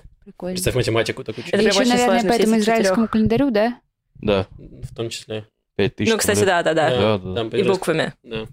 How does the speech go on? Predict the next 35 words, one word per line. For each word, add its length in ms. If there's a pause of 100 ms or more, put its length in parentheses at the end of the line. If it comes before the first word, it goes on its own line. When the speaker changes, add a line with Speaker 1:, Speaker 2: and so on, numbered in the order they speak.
(200)
Speaker 1:
Прикольно. 280
Speaker 2:
Я 60
хотел 260
развеять 280
стереоотип 480
по 120
поводу 240
того, 220
что 480
вот 300
понаехали, 540
значит, 440
люди, 520
живут 300
шесть 220
месяцев 460
на 160
корзине 640
вот 160
этой 160
абсорбции, 420
которая 300
положена 400
новому, 480 (180)
э, 240
репатрианту, 680
и 160
потом 260
уезжают. 500 (580)
Корзина 600
очень 240
маленькая, 400
вам 160
платят, 460 (680)
э, 580